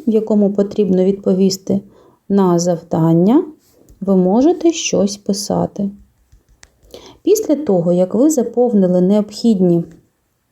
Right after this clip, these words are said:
сторінки, ті, які вам будуть задані з предмету,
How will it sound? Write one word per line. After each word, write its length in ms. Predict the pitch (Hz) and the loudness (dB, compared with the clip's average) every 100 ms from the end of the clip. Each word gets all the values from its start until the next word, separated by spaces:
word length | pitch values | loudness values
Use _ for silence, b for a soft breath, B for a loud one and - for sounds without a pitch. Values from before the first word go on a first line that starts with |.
| _ - | _ -18
сторінки, 880 | - - 254 254 196 170 - 175 214 294 - _ B B B B B | -12 -4 0 2 2 0 -2 0 2 0 -6 _ B B B B B
ті, 160 | 262 | 0
які 220 | 247 202 196 | 2 0 0
вам 180 | 196 | 0
будуть 300 | 185 180 185 | 0 0 -2
задані 760 | - 196 190 175 170 170 170 202 - | -2 -2 0 2 2 2 0 -4 -12
з 140 | - | -14
предмету, 640 | - 240 180 170 160 160 | -4 -2 0 0 0 -2